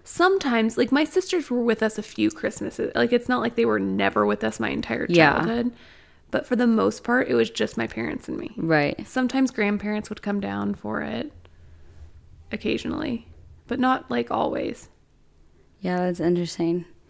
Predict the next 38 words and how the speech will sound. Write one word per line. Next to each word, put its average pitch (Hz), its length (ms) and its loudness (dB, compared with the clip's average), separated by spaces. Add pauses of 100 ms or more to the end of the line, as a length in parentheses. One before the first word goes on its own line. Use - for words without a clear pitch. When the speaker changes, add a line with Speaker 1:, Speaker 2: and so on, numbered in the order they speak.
(220)
Speaker 2:
I 208 100 4
know, 220 120 6
now 175 200 6
that 262 120 8
we're 302 100 8
all 294 180 8
older, 185 440 8
like, 180 200 4
everything's 185 500 4
different. 147 500 2
Like, 143 360 -2 (760)
and 190 160 6
this 196 200 6
year 196 140 8
we're 175 120 10
all 165 120 8
going 175 180 6
to 147 80 4
Cabo. 170 720 4
I, 190 60 0
have 190 180 0
I 339 60 6
told 156 200 2
you 180 60 2
that? 262 280 0
Speaker 1:
Yeah. 285 200 0 (320)
Speaker 2:
Oh, 160 100 0
I 165 60 2
have? 165 240 2
Okay. 160 200 -2 (600)
Not 170 300 8
on 185 200 6
th-, - 260 2
not 185 220 6
on 170 140 6
Christmas, 175 560 2
but, 123 280 4
like, 131 220 0